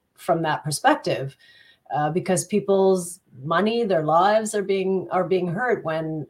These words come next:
uh, church leaders don't behave the way they should. And so,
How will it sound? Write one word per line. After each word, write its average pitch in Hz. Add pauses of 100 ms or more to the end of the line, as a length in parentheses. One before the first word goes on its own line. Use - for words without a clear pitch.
uh, 135
church -
leaders 160
don't -
behave 151
the 151
way 131
they -
should. - (680)
And 180
so, 170